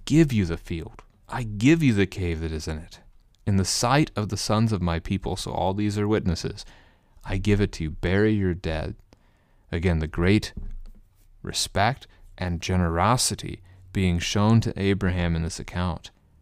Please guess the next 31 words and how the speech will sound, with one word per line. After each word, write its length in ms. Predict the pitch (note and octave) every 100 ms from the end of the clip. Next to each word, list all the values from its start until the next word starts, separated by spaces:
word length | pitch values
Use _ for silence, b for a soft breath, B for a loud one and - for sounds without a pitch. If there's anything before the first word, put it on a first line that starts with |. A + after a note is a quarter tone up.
| _ _ _ _ _ _ _ _ _ -
He 120 | G2
doesn't 420 | G2 G2+ B2 -
want 180 | G#2+ G#2
to 100 | G2
prevent 420 | E2+ F2 F#2 F#2
Abraham 540 | F2+ F2+ F#2 F2+ F2+ G2
from 200 | F2 E2
burying 340 | E2+ E2+ E2
his 140 | F2
dead. 240 | - D#2 F#2+
He 80 | G#2
simply 380 | - A2 A#2+ -
offers 560 | G2 A2+ - A#2+ A2+ G#2+
him, 320 | G#2 G2+ G#2+ -
"Take 340 | A2+ A#2 -
it. 120 | - -
The 120 | G2+
cave 420 | - A2+ B2+ B2+
is 120 | A#2
yours. 300 | G#2+ G#2+ G#2
The 80 | F2+
field 320 | - A#2 A#2
is 120 | A2+
yours. 300 | G2 F#2 F#2+
It's 220 | - F#2 -
yours. 340 | A#2 F#2+ F2
Just 240 | G2+ -
go 180 | - A2+
bury 340 | A2 F#2 F#2 F#2+
your 100 | G2
dead." 340 | B2+ G#2+ F#2+